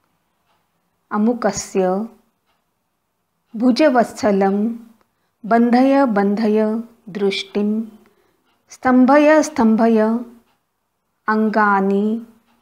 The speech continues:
धुनय धुनय, पालय पालय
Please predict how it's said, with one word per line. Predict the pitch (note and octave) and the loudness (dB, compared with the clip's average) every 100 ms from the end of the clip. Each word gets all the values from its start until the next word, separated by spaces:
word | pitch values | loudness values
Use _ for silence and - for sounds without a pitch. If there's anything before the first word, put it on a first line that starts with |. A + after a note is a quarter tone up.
| _ | _
धुनय | F#3 G#3+ A3+ B3 C4 B3 | -8 0 2 4 2 0
धुनय, | F3+ G3+ G3 G3 F#3+ G3+ A3 _ _ _ _ _ _ - | -2 -2 0 0 0 -4 -10 _ _ _ _ _ _ -2
पालय | A3 A#3 C4+ C#4+ D4+ | 2 4 4 2 0
पालय | D4+ G#3+ G#3+ A3 A3+ A3 A3+ | 0 0 2 0 -2 -2 -4